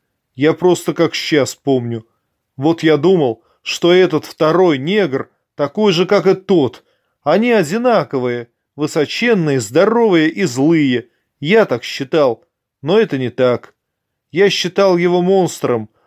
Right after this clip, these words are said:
хоть маменька мне говорила, что он служит у нашего барина.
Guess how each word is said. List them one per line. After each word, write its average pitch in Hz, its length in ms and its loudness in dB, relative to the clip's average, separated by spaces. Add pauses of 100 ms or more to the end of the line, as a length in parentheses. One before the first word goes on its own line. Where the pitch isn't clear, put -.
хоть 156 280 0
маменька 170 480 0
мне 160 200 -2
говорила, 156 600 2
что - 240 -4
он 139 80 -2
служит 143 500 -2
у 147 60 -2
нашего 139 420 0
барина. 127 600 0